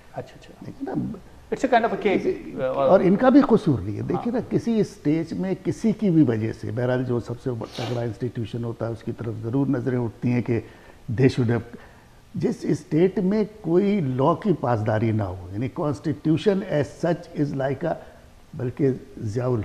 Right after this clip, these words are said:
Speaker 2: हक ने शायद कहा था, if I am not wrong, कि उस constitutional petitions जब हुई हैं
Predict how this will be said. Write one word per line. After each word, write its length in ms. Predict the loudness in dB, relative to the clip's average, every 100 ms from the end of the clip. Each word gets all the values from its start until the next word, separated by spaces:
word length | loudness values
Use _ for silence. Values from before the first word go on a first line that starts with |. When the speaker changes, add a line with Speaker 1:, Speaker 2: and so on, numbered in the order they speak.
| -4
Speaker 2:
हक 200 | -4 -4
ने 140 | -4
शायद 260 | -4 -6 -6
कहा 140 | -8 -10
था, 120 | -8
if 140 | -8
I 120 | -6 -8
am 160 | -6
not 160 | -6 -6
wrong, 320 | -4 -6 -8 -12 -18 -20 -20 -20 -14 -4
कि 540 | -2 0 -2 -4 -8 -10
उस 140 | -12
constitutional 800 | -14 -12 -10 -6 -6 -4 -2 -4
petitions 540 | -4 -6 -4 -4 -4 -4
जब 160 | -6
हुई 260 | -4 -2 -2
हैं 140 | -6